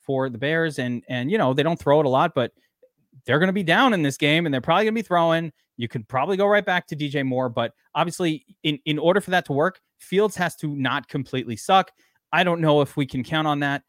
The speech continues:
Um, certainly if I have Fields in the lineup, I am stacking him because for him to produce at his elevated salary right now, it won't be enough just with the legs. He's gotta throw a little bit.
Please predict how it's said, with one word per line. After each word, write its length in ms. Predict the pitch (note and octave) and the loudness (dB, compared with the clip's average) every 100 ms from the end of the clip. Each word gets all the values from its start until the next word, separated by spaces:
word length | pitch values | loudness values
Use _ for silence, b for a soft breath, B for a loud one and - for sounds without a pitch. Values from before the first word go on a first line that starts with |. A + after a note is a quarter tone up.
| _ _ C3 | _ _ -4
Um, 140 | B2+ | 0
certainly 280 | - G#3 D#3+ | 0 2 2
if 60 | |
I 60 | C#3+ | 0
have 260 | B2 D3 D3 | 0 -2 -2
Fields 280 | D3+ C#3+ | -2 -2
in 80 | C3+ | -2
the 60 | B2 | -2
lineup, 380 | A#2+ B2 B2 A#2 - | -2 -2 -2 -4 -6
I 140 | C3+ | -4
am 640 | C#3 C3 C#3 D3+ D3 C3 A#2 | -4 0 2 4 2 0 -6
stacking 520 | - - B2+ B2+ B2+ A2 | -10 -4 -4 -4 -8 -8
him 340 | A2+ G#2+ G#2 - _ | -8 -8 -10 -14 _
because 320 | C3 A#2+ C3 - | -8 -4 -4 -2
for 140 | C3 | -4
him 160 | D3+ D#3 | -4 -6
to 100 | D3+ | -6
produce 460 | D#3 C#3+ D3 - - _ _ | -4 -2 -2 -4 -16 _ _
at 160 | C3+ C3 | -4 -2
his 180 | B2+ G#2+ | -4 -4
elevated 540 | C3 D3+ D3 D#3 C#3+ | -2 0 0 -2 -2
salary 380 | - F3+ G3 C#3+ | -2 2 2 4
right 200 | B2+ A#2+ | 2 0
now, 280 | B2 A#2+ A#2 _ - | -4 -6 -8 _ -6
it 60 | |
won't 260 | C#3 D3 E3+ - | -2 -2 -4 -6
be 120 | D3+ | -4
enough 260 | C3+ C3 - | -2 -2 -4
just 220 | C3+ - | -10 -8
with 80 | B2+ | -6
the 60 | |
legs. 260 | A#2 G2+ - | -6 -6 -10
He's 100 | A2+ | -4
gotta 220 | C3 C3 | -2 -2
throw 300 | - C3 B2 | -2 0 0
a 60 | - | -2
little 180 | B2 A#2 | -6 -4
bit. 240 | A#2+ A2+ | -4 -4